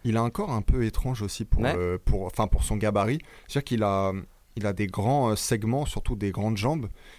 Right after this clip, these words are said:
Speaker 1: et un corps assez ramassé, tu vois. Pourtant, il est lourd, évidemment. Mais ce que je veux dire, c'est que, ouais, il a un corps étrange. On, on s'attend pas à ce qu'il domine, euh, surtout au sol comme ça, où souvent, c'est des types qui sont plus lourds, euh, du, du buste, quoi, tu vois. Et, euh, mais ouais, lui, il y a, il y arrive.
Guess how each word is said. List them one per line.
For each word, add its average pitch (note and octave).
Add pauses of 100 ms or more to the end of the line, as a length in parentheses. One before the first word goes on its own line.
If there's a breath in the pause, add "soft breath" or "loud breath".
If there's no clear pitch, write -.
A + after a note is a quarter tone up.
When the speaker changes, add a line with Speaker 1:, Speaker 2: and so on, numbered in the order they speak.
Speaker 1:
et A#2
un A2
corps D3
assez A2
ramassé, A2+
tu -
vois. G2+ (320 loud breath)
Pourtant, -
il A2
est G#2
lourd, A#2+
évidemment. G2 (300 loud breath)
Mais A2
ce -
que A#2+
je A#2
veux E3+
dire, F#3
c'est B2+
que, -
ouais, C#3+
il A#2+
a G#2+
un A2
corps B2
étrange. D#3 (120)
On, -
on G#2+
s'attend G#2+
pas D3
à A2+
ce -
qu'il G#2
domine, A#2+
euh, G2
surtout -
au A2
sol D3+
comme G#2
ça, C#3+ (300 loud breath)
où G2+
souvent, A#2+
c'est A2+
des F#2+
types -
qui G#2
sont F#2+
plus -
lourds, A2+
euh, F2+
du, F#2
du F#2
buste, -
quoi, F#2+
tu -
vois. G#2 (480 loud breath)
Et, G#2
euh, G2
mais F#2+
ouais, E2
lui, G2
il F#2+
y F2+
a, -
il G2+
y F#2
arrive. F2